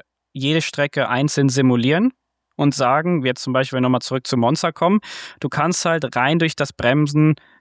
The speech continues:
zwei Komma acht Megajoule, sagen wir jetzt einfach mal, einsammeln. Das heißt, du kriegst für die Qualifying-Runde zwei Komma acht Megajoule,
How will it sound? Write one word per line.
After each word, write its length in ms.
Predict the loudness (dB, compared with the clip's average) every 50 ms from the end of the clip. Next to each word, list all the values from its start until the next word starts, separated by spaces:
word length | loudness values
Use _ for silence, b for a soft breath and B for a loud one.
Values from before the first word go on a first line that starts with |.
| b _
zwei 280 | -10 -4 0 0 0 0
Komma 280 | 0 -2 -2 0 0
acht 200 | 0 -2 -2 -2
Megajoule, 540 | -2 -2 0 0 0 -2 -2 -2 -4 -4 -2
sagen 220 | 0 0 0 0 -2
wir 40 |
jetzt 100 | -2 -2
einfach 200 | -2 -4 -2 0
mal, 160 | 0 0 2 2
einsammeln. 360 | 2 0 0 0 -2 -2 -2
Das 200 | -4 -2 0 2
heißt, 240 | 2 0 0 -2 _
du 100 | -12 -12
kriegst 420 | -8 -4 -6 -4 -4 -6 -10 -10
für 120 | -6 -6 -4
die 120 | -4 -4
Qualifying-Runde 840 | -2 0 0 0 0 0 -2 -2 -4 -2 0 0 2 2 2 0 -2
zwei 320 | -2 -2 0 0 0 0
Komma 260 | 0 0 0 0 0
acht 160 | 0 -2 _
Megajoule, 680 | -2 -2 0 0 0 -2 -2 -4 -6 -2 0 0 0